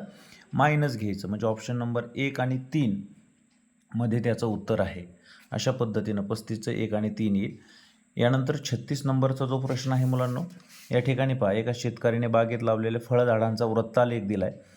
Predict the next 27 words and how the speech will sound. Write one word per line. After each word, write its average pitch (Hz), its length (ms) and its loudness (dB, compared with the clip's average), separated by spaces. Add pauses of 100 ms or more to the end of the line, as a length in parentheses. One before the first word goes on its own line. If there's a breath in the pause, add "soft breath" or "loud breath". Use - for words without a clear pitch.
(240 loud breath)
इतर 139 200 0
आपण 143 220 2
चेक 156 280 -4
केलं, 110 160 2
पंधरा 120 340 0
टक्के, 123 520 -4
तीस 117 240 -6
टक्के, 123 360 -4
वीस 120 320 -4
टक्के, 120 280 -4
दहा 120 240 4
टक्के. 101 340 -4
चेक 131 280 -6
करा, 110 160 4
दहा 120 240 0
आणि 120 120 -2
वीस, 113 260 -6
तीस 117 180 -8
आणि 117 200 -2
तीस, 117 160 -6
साठ 117 280 2
आणि 120 320 -6 (560 loud breath)
पंधरा, 117 300 4
म्हणजे 107 180 0
पंच्याहत्तर 135 600 2
टक्के 131 280 -2
भाग 131 200 2